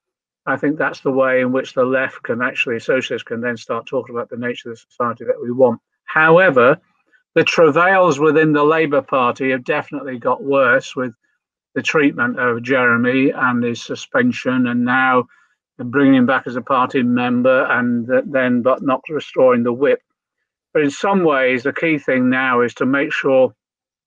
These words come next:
that we hold people together. Um, the, for me, for peop-,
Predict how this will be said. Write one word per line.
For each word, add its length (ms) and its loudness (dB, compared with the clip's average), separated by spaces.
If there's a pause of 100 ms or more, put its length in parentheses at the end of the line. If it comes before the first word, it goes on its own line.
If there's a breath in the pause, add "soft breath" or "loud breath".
(260)
that 160 -2
we 100 0
hold 320 2
people 300 -4
together. 580 -4 (600 soft breath)
Um, 380 -2
the, 100 -4
for 160 -2
me, 280 0
for 180 -6
peop-, 280 -4